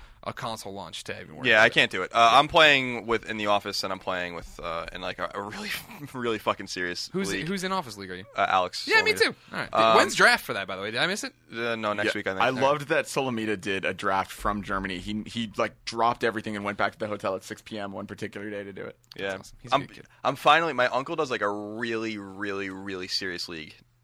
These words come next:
Speaker 2: uh, with, like, people, like, Keeper League and
Speaker 1: You
Speaker 2: stuff
Speaker 1: put
Speaker 2: like that.
Speaker 1: money on it?
Speaker 2: Yeah, l-,
Speaker 1: Yeah.
Speaker 2: like, a good amount of money.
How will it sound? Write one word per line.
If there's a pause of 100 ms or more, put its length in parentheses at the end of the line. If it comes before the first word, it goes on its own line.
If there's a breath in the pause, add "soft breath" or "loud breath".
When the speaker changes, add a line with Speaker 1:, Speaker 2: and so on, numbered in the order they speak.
(160)
Speaker 2:
uh,
with,
like,
people,
like,
Keeper
League
and
Speaker 1:
You
Speaker 2:
stuff
Speaker 1:
put
Speaker 2:
like
that.
Speaker 1:
money
on
it? (220 soft breath)
Speaker 2:
Yeah, (180)
l-,
Speaker 1:
Yeah.
Speaker 2:
like,
a
good
amount
of
money.